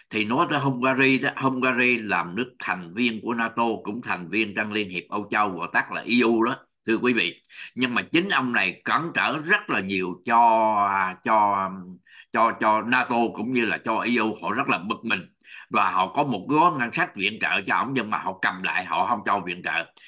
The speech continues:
Rồi cuối cùng á, là ông cản trở Thụy Điển và Thụy Sĩ vào ở trong nato, nhưng mà cuối cùng, rồi dưới cái áp lực, rồi cuối cùng cũng đồng ý cho Thụy Điển và Thụy Sĩ, ờ, nato. Nhưng mà ông này rất là độc tài, là dân túy, mà là thân Putin,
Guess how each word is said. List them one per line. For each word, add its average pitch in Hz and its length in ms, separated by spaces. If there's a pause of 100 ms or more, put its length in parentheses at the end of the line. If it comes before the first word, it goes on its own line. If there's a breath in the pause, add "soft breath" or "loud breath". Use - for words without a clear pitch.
(160 loud breath)
Rồi 104 200
cuối 165 200
cùng 113 240
á, 120 160 (300 loud breath)
là 95 200
ông 123 200
cản 135 300
trở 113 300
Thụy 101 160
Điển 120 280
và 95 160
Thụy 98 120
Sĩ 120 360
vào 92 340
ở 101 180
trong 117 200
nato, 117 260 (180)
nhưng 123 140
mà 113 80
cuối 160 240
cùng, 123 260 (240 soft breath)
rồi 113 220
dưới 165 200
cái 175 100
áp 165 180
lực, 120 220
rồi 104 160
cuối 170 180
cùng 104 240
cũng 127 200
đồng 98 200
ý 156 300
cho 113 120
Thụy 104 200
Điển 98 300
và 87 160
Thụy 90 120
Sĩ, 90 460
ờ, 95 120
nato. 92 320 (840 loud breath)
Nhưng 151 200
mà 123 80
ông 139 240
này 117 180
rất 143 200
là 110 120
độc 92 260
tài, 82 240 (440)
là 101 180
dân 127 340
túy, 175 420
mà 101 180
là 101 180
thân 127 240
Putin, 120 480